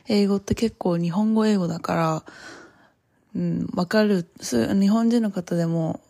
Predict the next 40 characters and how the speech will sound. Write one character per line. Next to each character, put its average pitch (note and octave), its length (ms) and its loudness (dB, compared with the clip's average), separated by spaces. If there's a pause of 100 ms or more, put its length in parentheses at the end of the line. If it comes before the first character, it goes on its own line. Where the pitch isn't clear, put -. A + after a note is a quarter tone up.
は、 E3+ 420 -4
全 F#3+ 240 0
然 F#3+ 220 0
分 F3+ 100 -2
か G3+ 160 -2
る F#3 80 0
よ E3 120 0
う E3 40 -2
な D#3+ 120 -4
英 E3+ 180 0
語 F3 80 0
な F3 100 -2
ん E3+ 40 -2
じ E3 80 -6
ゃ E3 40 -6
な D#3+ 60 -6
い D#3+ 60 -10
か E3+ 100 -6
な F3 180 -2
っ - 20 -10
て - 160 -12
思 D#3 140 -8
う D#3 40 -6
の D#3 120 -6
で、 - 240 -8 (420)
あ E3 140 -8
の、 D#3 240 -8
は F3 300 -4
い。 E3+ 100 -8 (120)
新 G3+ 260 -6
し - 80 -4
い G#3+ 40 -2
ポ F3+ 140 -8
ッ - 80 -10
ド E3+ 60 -4
キ - 120 -8
ャ E3+ 80 -4
ス - 100 -8
ト E3+ 100 -8
は、 D#3+ 260 -6